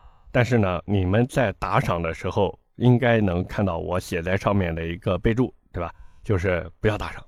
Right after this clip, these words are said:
不要打赏，千万不要打赏啊！那当然呢，我这也看到有些朋友确实给过打赏，在这边呢也是谢谢各位的支持。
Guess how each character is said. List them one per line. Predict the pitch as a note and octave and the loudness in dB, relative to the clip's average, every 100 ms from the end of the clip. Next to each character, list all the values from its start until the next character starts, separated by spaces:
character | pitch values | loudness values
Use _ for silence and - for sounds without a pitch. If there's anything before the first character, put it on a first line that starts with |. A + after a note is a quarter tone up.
| - - | -16 -4
不 | |
要 | F#2 E2+ | -4 -4
打 | - | -10
赏， | - - | -16 -2
千 | - | 4
万 | G#2 F2+ | 4 4
不 | |
要 | F2 | -2
打 | E2+ | -6
赏 | E2+ D#2 - | -10 -8 -4
啊！ | F#2+ - - _ - | -4 -6 -20 _ -2
那 | B2 A2+ G2+ | 2 4 4
当 | A2+ | 4
然 | A2+ A2+ | 6 6
呢， | A#2+ G2+ | 6 4
我 | F2+ F2+ F2+ - | 2 -2 -4 -4
这 | - G2 | -2 -2
也 | F2 E2+ | -2 -2
看 | - | 2
到 | A#2+ F2+ | 2 2
有 | E2+ | -4
些 | D#2+ G#2 | -2 -2
朋 | - F2+ | -2 -6
友 | |
确 | E2+ - D3 | -6 -6 -6
实 | G#2+ F#2+ F#2 | -4 -6 -6
给 | - C#2 | -6 -4
过 | F#2+ G2+ | -2 -2
打 | F2 E2+ | -2 -8
赏， | E2 - - _ - | -10 -14 -20 _ -6
在 | G#2 | -2
这 | F#2 | 0
边 | F#2+ F#2 | 0 0
呢 | F2 | -2
也 | E2+ F2 | -4 -8
是 | - A2+ F#2+ | -4 -2 -2
谢 | - B2+ | 0 0
谢 | G#2 | 2
各 | G#2+ | 0
位 | G#2 | 0
的 | F2+ | -2
支 | E2+ C#3 | 2 2
持。 | - - F#2 | 2 -2 -4